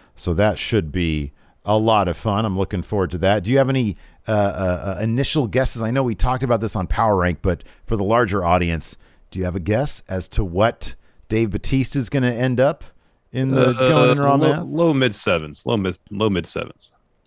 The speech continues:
Speaker 1: That sounds right. I think, uh, I think I'm probably there with you. I think that's gonna be the case. Uh, also wanted to let you guys know real quick,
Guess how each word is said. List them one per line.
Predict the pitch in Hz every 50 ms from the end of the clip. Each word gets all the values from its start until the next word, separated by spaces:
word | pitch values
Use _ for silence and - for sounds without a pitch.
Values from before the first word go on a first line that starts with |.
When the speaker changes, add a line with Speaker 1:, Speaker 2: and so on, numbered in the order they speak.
| _ _ _ _ _ _ _ _ _
Speaker 1:
That | - 104 101 98
sounds | - - 135 127 127 98
right. | 117 131 151 143 - -
I | - 92
think, | 90 - 110 107 107 - -
uh, | 110 104 101 95 90
I | 73 87
think | 85 - 110 101 -
I'm | 92 87
probably | - - 101 95 92 95 92
there | 90 92 87 82
with | 80 95 98 - -
you. | 82 82 90 90 _ _ _ _ _ _ _ _ _ -
I | 80
think | 80 87 87 80
that's | 85 85 - -
gonna | - 92 85 78
be | 73 85 82
the | 73 78
case. | - - 107 107 110 110 - - - - _ - - _ _ -
Uh, | - 113 113 113 113
also | 123 151 151 - - 147
wanted | 135 120 131 143 143 143 135 107
to | - - - 180 170 143 117 107 113 120
let | 113 104 - -
you | 110
guys | 95 107 95 95 92 78
know | 104 101 92 92 92 90 90
real | 92 90 98 117 120 110 101
quick, | - - 131 139 156 156 - - -